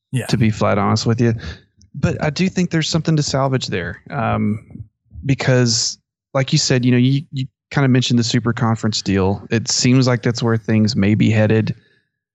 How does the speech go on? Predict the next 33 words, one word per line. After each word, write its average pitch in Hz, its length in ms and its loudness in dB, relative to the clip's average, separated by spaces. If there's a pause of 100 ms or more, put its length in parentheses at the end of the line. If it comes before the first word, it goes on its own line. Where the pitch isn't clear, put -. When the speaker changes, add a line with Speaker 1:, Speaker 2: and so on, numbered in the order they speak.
(140)
Speaker 2:
basically, 107 500 0
like, 101 220 0
a 98 80 0
semi-pro 110 880 0 (1000)
league. 120 520 2 (600)
Um, 104 480 -2 (400)
and 120 140 2
if, 113 100 0
if 131 180 0
that 139 200 2
happens, 127 440 2
hey, 139 160 0
good 131 200 0
luck 131 200 0
to 131 160 -2 (160)
the 127 120 -6
Vandy's 120 580 0
and 113 140 2
the 107 180 2
Rutgers 113 460 0
of 104 140 0
the 104 100 0
world 104 420 0 (680)
getting 135 280 2
to, 113 300 2
Speaker 1:
Maryland. 104 280 4
Speaker 2:
to 110 100 4
stick 117 300 2
around 123 340 2
very 117 200 2
much, 117 340 -2 (160)
much 120 260 -2
longer, 120 440 -2